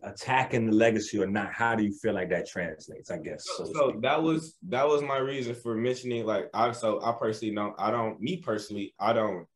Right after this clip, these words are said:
Speaker 2: I'm, I'm plant-based majority. So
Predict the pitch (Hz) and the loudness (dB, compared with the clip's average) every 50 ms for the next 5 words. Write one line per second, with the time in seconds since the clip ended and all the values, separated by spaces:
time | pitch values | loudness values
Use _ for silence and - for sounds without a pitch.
0 | _ _ _ 85 87 90 90 90 85 87 - _ _ _ _ _ _ - 95 90 | _ _ _ -8 -6 -6 -6 -8 -10 -12 -18 _ _ _ _ _ _ -12 -12 -12
1 | 85 - 120 110 92 82 80 87 85 85 - - 90 87 82 87 95 95 92 85 | -8 -6 -4 -4 -4 -4 -4 -4 -4 -4 -6 -8 -10 -10 -6 -4 -2 -2 -2 -2
2 | 80 82 - - _ _ _ _ _ _ _ _ _ _ _ _ - - - 95 | -4 -6 -10 -14 _ _ _ _ _ _ _ _ _ _ _ _ -20 -10 -2 0
3 | 92 90 87 85 85 82 80 | 2 2 2 0 -4 -6 -10